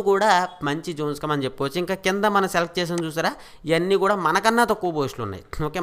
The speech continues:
మనకన్నా తక్కువ పోస్టులు ఉన్నాయి కాబట్టి కట్ ఆఫ్ అనేది ఎక్కువగా ఉంటుంది అని అయితే మనం చెప్పుకోవచ్చు. హుబ్లీకి సంబంధించి ఈసారి అన్నిటికన్నా ఎక్కువ కట్ ఆఫ్ ఉండేటటువంటి అవకాశాలు కూడా మనకి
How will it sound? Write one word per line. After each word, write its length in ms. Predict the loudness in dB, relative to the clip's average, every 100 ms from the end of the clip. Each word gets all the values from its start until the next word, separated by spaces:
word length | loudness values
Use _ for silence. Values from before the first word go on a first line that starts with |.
| 0
మనకన్నా 320 | 2 2 4
తక్కువ 200 | 2 4 4
పోస్టులు 240 | 4 2 0
ఉన్నాయి 160 | 0
కాబట్టి 280 | -2 -4 -6 -10 -14 -2 2
కట్ 160 | 4 4
ఆఫ్ 120 | 2
అనేది 160 | -2 -2
ఎక్కువగా 340 | -2 0 2 2
ఉంటుంది 320 | 0 -4 -6 -8 -8
అని 120 | -8 -8
అయితే 140 | -6 -8
మనం 160 | -6 -8
చెప్పుకోవచ్చు. 460 | -8 -8 -6 -8 -8 -14 2 6
హుబ్లీకి 340 | 6 4 2
సంబంధించి 400 | 2 2 0 -2 -2
ఈసారి 260 | 0 0 0
అన్నిటికన్నా 420 | -4 -4 -4 -6
ఎక్కువ 180 | -2 -2 0
కట్ 140 | -2
ఆఫ్ 100 | -2 -4
ఉండేటటువంటి 580 | -6 -8 -8 -4 -2 -2 -4 -10 0 4
అవకాశాలు 500 | 6 4 4 2 0
కూడా 180 | 2 4 4 0 0 0
మనకి 180 | 0